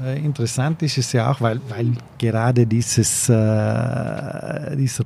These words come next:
Begriff Kupfer, äh, mir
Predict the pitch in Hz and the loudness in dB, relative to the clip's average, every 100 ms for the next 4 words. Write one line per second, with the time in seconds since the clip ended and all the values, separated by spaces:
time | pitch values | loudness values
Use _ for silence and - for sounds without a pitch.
0 | - 120 117 147 - - 175 - 160 - | 0 0 4 2 4 2 2 4 2 0
1 | - - - - - - - 131 123 123 | -14 -14 -14 -16 -18 -10 -2 2 4 4
2 | 127 127 120 123 139 156 | 4 4 4 6 6 6